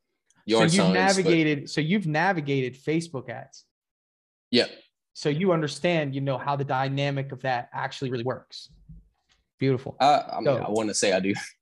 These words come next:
Speaker 1: Well, for the most part, like, put the ad
Speaker 2: Yeah.
Speaker 1: out, boost it, whatever,
Speaker 2: Targeting,
Speaker 1: get people to
Speaker 2: yeah.
Speaker 1: message you, so on and so forth. Okay. So
Speaker 2: Yeah.
Speaker 1: the goal early on, like, again, i-, if you wanna bless people, which it sounds like you want to do, you know,
Speaker 2: Yeah,
Speaker 1: you gotta
Speaker 2: absolutely.
Speaker 1: make sure that your company is, is full of fruits, man.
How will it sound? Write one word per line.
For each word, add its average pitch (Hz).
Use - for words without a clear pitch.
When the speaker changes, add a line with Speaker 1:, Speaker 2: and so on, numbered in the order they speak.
Speaker 1:
Well, 208
for 190
the 180
most 175
part, 120
like, 117
put 147
the 135
ad 131
Speaker 2:
Yeah. 127
Speaker 1:
out, 120
boost 139
it, 123
whatever, 131
Speaker 2:
Targeting, 101
Speaker 1:
get 98
people 135
to -
Speaker 2:
yeah. 123
Speaker 1:
message 127
you, 127
so 131
on 127
and 123
so 123
forth. 117
Okay. 123
So 139
Speaker 2:
Yeah. -
Speaker 1:
the 143
goal 160
early 165
on, 147
like, 135
again, 135
i-, -
if 139
you 196
wanna 226
bless 135
people, 165
which 131
it -
sounds 143
like 135
you 120
want 123
to -
do, 165
you 143
know, 147
Speaker 2:
Yeah, -
Speaker 1:
you 143
gotta -
Speaker 2:
absolutely. 180
Speaker 1:
make 139
sure 175
that 143
your 127
company 139
is, 113
is 127
full 156
of 120
fruits, 156
man. 120